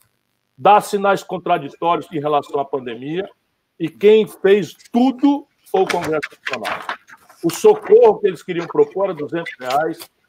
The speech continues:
era só por dois meses. A, a, o, o crédito para a microempresa, que até agora não chegou, tudo isso tem sido o Congresso Nacional que foi. Fala, me fale sobre isso, porque o Brasil vai caminhar para cento e cinquenta mil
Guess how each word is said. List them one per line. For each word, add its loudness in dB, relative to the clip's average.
era 4
só 2
por -4
dois 2
meses. -4
A, 0
a, -4
o, 0
o -6
crédito 0
para -2
a -6
microempresa, -8
que -2
até 2
agora 2
não -8
chegou, -4
tudo 2
isso -4
tem 6
sido -8
o -10
Congresso -4
Nacional -4
que -14
foi. -6
Fala, 0
me 2
fale 4
sobre 0
isso, -4
porque -2
o -6
Brasil 2
vai 4
caminhar -2
para -4
cento -4
e -20
cinquenta 0
mil -8